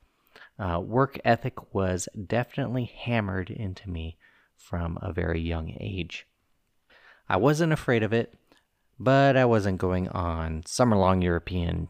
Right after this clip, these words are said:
trips, to put it nicely. So, my grandfathers lived in a time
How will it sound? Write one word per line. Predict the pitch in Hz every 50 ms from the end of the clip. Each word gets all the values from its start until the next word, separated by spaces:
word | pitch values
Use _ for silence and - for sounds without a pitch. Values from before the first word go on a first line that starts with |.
| _ -
trips, | - - - - - - - - - - - - -
to | - -
put | - - - -
it | - - _ -
nicely. | - - - - - - - - - _ _ _ _ _ _ _ _ _ _
So, | - - 226 247 233 - _ _ _ _ _ - - - - - - - - _ _ _
my | 220 220 220
grandfathers | 233 - - 156 147 147 139 - 151 139 131 139 139 131 -
lived | 113 113 110 101 - -
in | - - 110
a | 104 101
time | - - - - 104 98 101 101 98 98 95 92